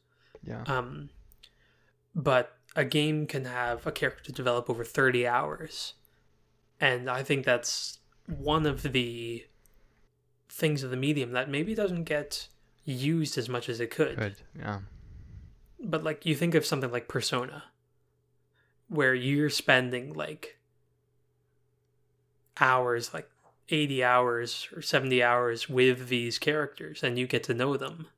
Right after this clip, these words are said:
Speaker 2: And, like, you feel like you really have a bond with them.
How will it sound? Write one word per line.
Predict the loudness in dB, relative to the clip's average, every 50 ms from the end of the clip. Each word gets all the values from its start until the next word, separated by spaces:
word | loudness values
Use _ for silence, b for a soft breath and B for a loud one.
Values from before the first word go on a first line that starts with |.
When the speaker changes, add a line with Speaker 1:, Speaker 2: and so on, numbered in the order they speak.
| _ _ _ _ _ _ _ _ _ _ _ _ _ _ _ _ _ _ _ _ _ _ _ _ -2
Speaker 2:
And, | 0 0 0 0 -4 -8 -12 -14 -10 -6
like, | -6 -6 -6 -6 -8 -8
you | -8 -6
feel | 0 2 2 2
like | 2 0 0
you | -2 -2
really | 0 0 0 0 0
have | -2 -4 -2
a | 2
bond | 6 6 6 6 6 2
with | 0 -8 -10
them. | -10 -10 -10 -10 -14